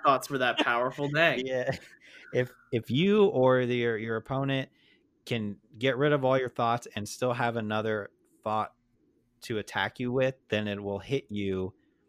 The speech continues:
Speaker 2: and you have hearts. So it kinda reminds me of Magic: The Gathering. I don't know if you ever played Magic: The Gathering, but, like, the whole thing with that was, like, you lay your, your cards down, and if they can break through your,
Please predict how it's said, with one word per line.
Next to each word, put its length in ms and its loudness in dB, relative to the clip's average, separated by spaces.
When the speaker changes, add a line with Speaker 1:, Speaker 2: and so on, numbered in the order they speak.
Speaker 2:
and 280 -2
you 100 -2
have 200 -4
hearts. 400 -2
So 140 -4
it 60 -8
kinda 240 0
reminds 380 0
me 340 -2
of 220 -4
Magic: 400 -2
The 80 -8
Gathering. 460 -4
I 60 -4
don't 120 -6
know 60 -4
if 120 -10
you 80 -2
ever 140 -4
played 260 -4
Magic: 360 -8
The 80 -20
Gathering, 500 -8
but, 160 -2
like, 220 -2
the 80 2
whole 240 4
thing 260 -2
with 180 -2
that 280 2
was, 180 -4
like, 240 -2
you 200 -6
lay 200 4
your, 380 0
your 160 -8
cards 440 0
down, 400 -4
and 240 -2
if 120 -6
they 120 0
can 220 -8
break 260 -2
through 300 -4
your, 420 -6